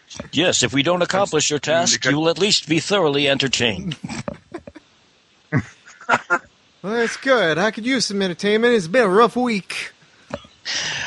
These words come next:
Speaker 1: May I request that,
Speaker 2: Yeah,
Speaker 1: uh,
Speaker 2: for us.
Speaker 1: you release some portion of Valamir, uh, at least the,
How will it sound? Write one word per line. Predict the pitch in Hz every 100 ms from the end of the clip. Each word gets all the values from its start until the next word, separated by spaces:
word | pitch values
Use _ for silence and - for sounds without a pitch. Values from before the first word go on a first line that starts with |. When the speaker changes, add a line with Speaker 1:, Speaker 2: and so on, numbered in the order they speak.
| 131 -
Speaker 1:
May | 123 165
I |
request | 196 160 165 190 156 120
that, | 143 127 120
Speaker 2:
Yeah, | 131
Speaker 1:
uh, | 117
Speaker 2:
for | 110 123
us. | 123 -
Speaker 1:
you | 113 151
release | 156 143 190 -
some | - 180 180
portion | 143 170 - 170
of | 120 95
Valamir, | 85 113 127 131 131 131 135 - _ -
uh, | 107 104 98 98 - -
at | 113 117
least | 165 - - - - - _
the, | 104